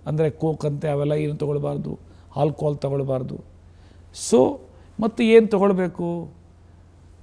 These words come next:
ಪ್ರಿಬಯೋಟಿಕ್ಸು, ಬೆಳ್ಳುಳ್ಳಿ, ಶುಂಠಿ, ಮೆಂತ್ಯಕಾಳು ಒಂದು ಸರಿ,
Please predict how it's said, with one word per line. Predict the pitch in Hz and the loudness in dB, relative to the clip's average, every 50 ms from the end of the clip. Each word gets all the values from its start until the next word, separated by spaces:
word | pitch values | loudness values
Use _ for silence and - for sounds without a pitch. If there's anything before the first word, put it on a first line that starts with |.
| - - | -6 0
ಪ್ರಿಬಯೋಟಿಕ್ಸು, | - - 214 180 175 160 147 131 147 139 - - - 147 | 4 4 6 6 6 6 6 4 -2 -6 -6 -6 -6 -4
ಬೆಳ್ಳುಳ್ಳಿ, | 139 143 170 170 175 175 175 175 175 180 180 | -2 0 0 0 2 2 0 0 0 0 0
ಶುಂಠಿ, | - - 160 160 165 156 170 170 | -2 -2 -4 -4 -4 -2 -2 -2
ಮೆಂತ್ಯಕಾಳು | 165 160 156 143 - 170 135 160 160 160 | -2 -2 -4 -4 -4 -4 -2 0 0 0
ಒಂದು | 156 156 160 151 | 0 -2 -4 -4
ಸರಿ, | - 160 160 165 175 | -4 -4 -4 -6 -8